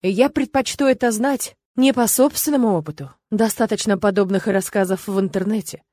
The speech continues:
И все же при встрече сердце радостно подпрыгивает к горлу. Явился, не запылился. «Привет, красавица, как дела?» Ловит меня у подъезда, вручает букет цветов.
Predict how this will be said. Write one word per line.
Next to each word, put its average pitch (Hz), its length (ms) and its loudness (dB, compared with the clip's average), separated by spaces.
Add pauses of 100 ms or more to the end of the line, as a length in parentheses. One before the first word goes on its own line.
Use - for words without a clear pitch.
(420)
И 214 100 2
все 339 240 4
же 294 100 2
при 262 180 -2
встрече 277 480 0
сердце 277 460 -2
радостно 226 400 -2
подпрыгивает 202 580 -2
к 175 40 -8
горлу. 185 380 -2 (580)
Явился, 208 560 -2
не 175 100 -2
запылился. 165 720 -6 (560)
«Привет, 247 360 4
красавица, 180 760 0
как 269 200 0
дела?» 175 420 0 (440)
Ловит 240 360 2
меня 208 280 2
у - 20 0
подъезда, 196 540 0
вручает 185 480 -2
букет 180 360 -4
цветов. 156 500 -8